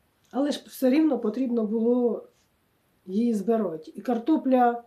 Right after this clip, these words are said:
той рік вродила дуже гарна. Чоловік підкопає, я збираю, потім він стає, ще мені допомагає. І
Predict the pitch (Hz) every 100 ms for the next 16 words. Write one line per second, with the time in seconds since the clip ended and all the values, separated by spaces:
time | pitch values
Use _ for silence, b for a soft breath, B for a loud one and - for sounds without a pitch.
0 | _ 262 254 254 - 220 220 240 220 202
1 | 226 208 208 233 320 302 277 269 262 _
2 | _ _ _ _ _ _ _ _ _ _
3 | _ - 254 254 - 240 226 294 285 339
4 | 320 262 240 240 196 277 339 285 - 247
5 | 233 226 220 - - 220 226 226 214 214
6 | 190 - 220 220 208 214 233 262 330 359
7 | 381 330 285 262 240 - 320 339